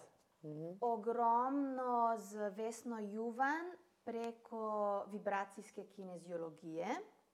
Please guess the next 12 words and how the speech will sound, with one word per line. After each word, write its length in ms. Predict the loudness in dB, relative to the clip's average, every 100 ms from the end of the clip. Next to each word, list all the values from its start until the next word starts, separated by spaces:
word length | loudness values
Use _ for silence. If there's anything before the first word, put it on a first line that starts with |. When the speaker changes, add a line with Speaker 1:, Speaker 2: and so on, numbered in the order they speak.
| -20
Speaker 1:
Aha. 340 | -18 -14 -6 2
Speaker 2:
Ogromno. 840 | 2 2 2 4 4 2 -6 -12 -16 _ _ _ _ _ _ -10
Na 100 | -4
primer, 280 | 0 2 4
moje 340 | 6 8 6
telo, 340 | 4 2 4 4 6 4 2
eh, 180 | 0 -2
se 180 | -2 -6
na 80 |
to 120 | -4 -4
vibracijsko 640 | -2 -2 -2 -6 -12 -12
kineziologijo 880 | -6 -6 -4 -4 -4 -2 0 0